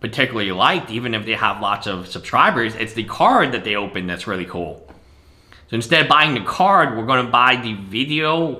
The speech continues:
bu-, of somebody else opening the card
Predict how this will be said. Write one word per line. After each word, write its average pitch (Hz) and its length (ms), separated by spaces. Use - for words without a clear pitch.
bu-, 107 220
of 120 840
somebody 135 520
else 135 380
opening 156 400
the 151 60
card 156 360